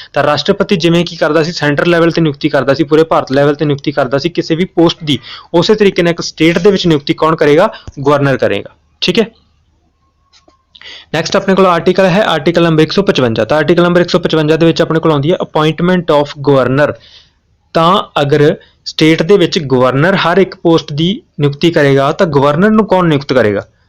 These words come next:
ਤਾਂ ਆਪਾਂ ਇਹ ਦੇਖਿਆ ਨਾ ਕਿ ਜਿਹੜਾ ਪ੍ਰੈਜ਼ੀਡੈਂਟ ਹੁੰਦਾ ਹੈ ਉਹ ਹਰ ਇੱਕ ਤਰੀਕੇ ਦੀ ਨਿਯੁਕਤੀ ਕਰਦਾ ਹੈ, ਯਾਨੀ ਕਿ,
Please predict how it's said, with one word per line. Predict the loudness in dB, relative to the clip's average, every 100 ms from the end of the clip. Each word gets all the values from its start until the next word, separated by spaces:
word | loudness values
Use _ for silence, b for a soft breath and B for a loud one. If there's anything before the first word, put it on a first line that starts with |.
| _
ਤਾਂ | -8
ਆਪਾਂ | -4 0
ਇਹ | 0
ਦੇਖਿਆ | -2 -2
ਨਾ | -2
ਕਿ | 0
ਜਿਹੜਾ | 0 0
ਪ੍ਰੈਜ਼ੀਡੈਂਟ | -2 -2 0 2 0 0
ਹੁੰਦਾ | -2 0 0
ਹੈ | -2 -4
ਉਹ | -2 0 0 0
ਹਰ | -2
ਇੱਕ | 0 -2
ਤਰੀਕੇ | -6 -4 -2
ਦੀ | -2
ਨਿਯੁਕਤੀ | -2 -6 -6
ਕਰਦਾ | -4 -2 0
ਹੈ, | 0
ਯਾਨੀ | 0 -4 -4
ਕਿ, | -2 -4